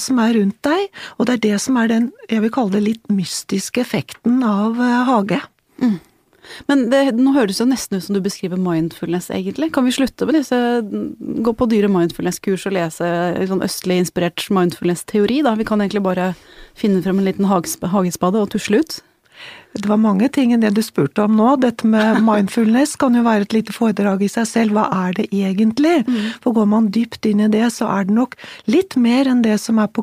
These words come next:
Speaker 1: kurser og det vi leser i bøker her i Vesten. Men nok om det. Når vi går inn i hagen, så er det en måte vi naturlig blir oppslukt av ting.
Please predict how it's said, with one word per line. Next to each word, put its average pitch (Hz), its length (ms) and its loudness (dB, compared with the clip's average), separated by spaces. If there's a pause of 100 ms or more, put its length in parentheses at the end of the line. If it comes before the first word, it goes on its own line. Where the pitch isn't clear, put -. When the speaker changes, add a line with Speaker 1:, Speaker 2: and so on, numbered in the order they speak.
Speaker 1:
kurser 208 400 -2
og 208 120 0
det 190 160 0
vi 208 100 0
leser 196 420 0
i 202 120 0
bøker 196 440 -2
her 196 220 0
i 196 60 0
Vesten. 190 360 0 (580)
Men 226 220 4
nok 214 220 0
om 294 160 4
det. 262 100 4 (120)
Når 233 180 4
vi 220 80 0
går 240 160 2 (100)
inn 214 240 4
i 262 80 0
hagen, 262 580 2 (320)
så 269 300 0
er 196 260 0
det 226 160 2
en 254 220 2
måte 240 480 0
vi 233 160 2
naturlig 214 1040 0
blir 254 260 0
oppslukt 202 540 -2
av 190 160 -2
ting. 185 180 0